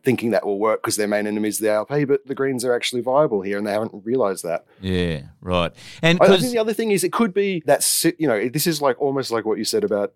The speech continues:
Speaker 1: Elon Musk on a Shot podcast a while ago about that sort of confirmation bias of your own experience being more universal.
Speaker 2: Mm.
Speaker 1: And I think the people in the Liberal Party and in the Herald Sun, and they should be flattered we're allowing a distinction there,
Speaker 2: Mm.
Speaker 1: they were more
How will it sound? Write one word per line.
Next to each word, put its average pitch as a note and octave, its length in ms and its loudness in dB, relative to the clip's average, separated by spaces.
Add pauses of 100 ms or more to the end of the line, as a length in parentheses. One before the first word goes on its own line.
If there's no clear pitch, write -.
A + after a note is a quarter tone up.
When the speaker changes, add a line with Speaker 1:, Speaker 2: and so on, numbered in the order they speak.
Speaker 1:
Elon G2+ 260 0
Musk A2 320 -2
on G2+ 80 -6
a F#2+ 60 -8
Shot - 240 -2
podcast G#2 460 -4
a G#2 40 -4
while G2 240 -2
ago F#2+ 340 -2
about G2 340 0
that G#2 160 -4
sort A2 180 0
of G2+ 200 -8
confirmation A#2 640 -2
bias A2 320 -2
of A2+ 120 -6
your A#2 260 0
own A#2+ 80 -6
experience A#2 480 -2
being A#2 220 -2
more A2+ 200 -2
universal. G#2+ 920 -2
Speaker 2:
Mm. G2 260 2
Speaker 1:
And C3+ 120 2
I - 20 2
think E3 320 0 (480)
the C#3+ 100 2
people C#3+ 240 0
in C3+ 80 -4
the B2+ 60 -4
Liberal A#2+ 260 -2
Party G#2 280 -2 (120)
and B2+ 200 0
in A2+ 120 0
the G#2 80 -2
Herald G2+ 280 0
Sun, G#2 420 -2
and G#2+ 140 -6
they G2+ 60 -2
should G#2+ 160 -2
be G#2+ 100 -2
flattered G#2+ 380 0
we're G2+ 140 -2
allowing G2+ 380 0
a - 40 -14
distinction G#2 580 -4
there, F2+ 320 -6
Speaker 2:
Mm. F#2 360 0
Speaker 1:
they C3 280 2
were C#3 160 0
more B2+ 400 -2